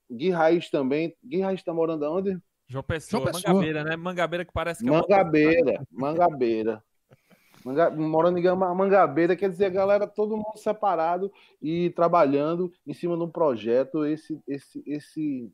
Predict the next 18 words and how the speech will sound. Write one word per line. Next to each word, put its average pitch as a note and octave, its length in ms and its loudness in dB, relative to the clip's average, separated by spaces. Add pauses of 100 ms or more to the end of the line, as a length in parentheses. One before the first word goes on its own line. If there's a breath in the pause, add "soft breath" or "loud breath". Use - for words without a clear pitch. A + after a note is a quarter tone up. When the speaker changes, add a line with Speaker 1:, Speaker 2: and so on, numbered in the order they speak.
(120)
Speaker 1:
esse - 220 -20
tipo F3+ 140 -12
de F#3 80 -10
situação E3 720 0
que D#3+ 100 -2
a D#3 40 -2
tecnologia C#3 640 -4
nos C3 280 -8
trouxe C#3+ 440 -6 (440 soft breath)
é C3 40 -4
muito D3 200 -4
confortável, C#3 760 2
muito, D#3+ 260 0
muito F3+ 360 -2
bacana C#3+ 560 2
isso, C3 260 -4
porque D3+ 260 -2
você E3+ 480 0